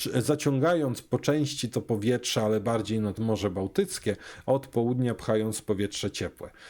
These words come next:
Sytuacja byłaby właśnie dzięki temu taka ciekawa, bo w Polsce południowo-zachodniej mielibyśmy dziesięć, jedenaście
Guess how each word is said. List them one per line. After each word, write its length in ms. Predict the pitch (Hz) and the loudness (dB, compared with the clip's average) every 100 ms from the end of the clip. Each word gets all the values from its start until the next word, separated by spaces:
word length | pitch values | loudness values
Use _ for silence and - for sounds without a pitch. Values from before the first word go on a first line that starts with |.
| - | -12
Sytuacja 580 | - 170 175 170 160 160 | -6 -2 2 2 2 2
byłaby 520 | 131 147 147 127 127 - _ _ _ - | 2 2 2 2 -2 -4 _ _ _ -10
właśnie 580 | 101 123 143 - 131 120 | 0 2 2 0 0 0
dzięki 340 | 98 131 131 127 | 0 0 0 0
temu 320 | 123 123 123 | 0 0 0
taka 280 | 117 - 110 | -2 -2 -2
ciekawa, 540 | - - 110 85 78 | -2 0 0 -2 -6
bo 180 | 87 98 | -8 -8
w 80 | - | -2
Polsce 340 | 120 113 143 | -2 0 -2
południowo-zachodniej 1120 | 135 151 156 156 165 170 175 180 226 208 156 | 0 0 2 2 2 0 -2 0 0 2 2
mielibyśmy 680 | 127 113 107 101 107 120 120 | 2 2 0 -2 -2 -2 -2
dziesięć, 600 | 117 208 - 110 90 - | 0 0 0 -4 -4 -2
jedenaście 600 | 113 151 196 214 - 101 | 0 2 2 -2 -4 -8